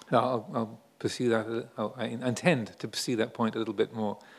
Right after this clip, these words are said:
later on, but I just wanted to put that into the mix, uh, straight away, because it's, uh, I feel it's a very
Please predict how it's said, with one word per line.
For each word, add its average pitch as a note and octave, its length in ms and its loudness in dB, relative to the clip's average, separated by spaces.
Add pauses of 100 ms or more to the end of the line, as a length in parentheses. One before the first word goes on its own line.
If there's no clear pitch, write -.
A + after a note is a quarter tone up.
(140)
later A2+ 280 2
on, G2 160 0
but G#2 100 0
I A2+ 40 6
just A#2 140 2
wanted A#2 220 0
to A2 60 0
put A#2 180 0
that A2+ 260 0 (220)
into G#2+ 200 -2
the A2+ 100 0
mix, A2+ 420 -2 (400)
uh, A2+ 300 -2 (160)
straight - 400 0
away, A2 320 2
because G#2 360 -4
it's, A2 220 -6
uh, G#2+ 200 -2
I A2 60 -8
feel G#2 220 0
it's A2+ 160 -6
a G#2 60 -4
very G2+ 320 -2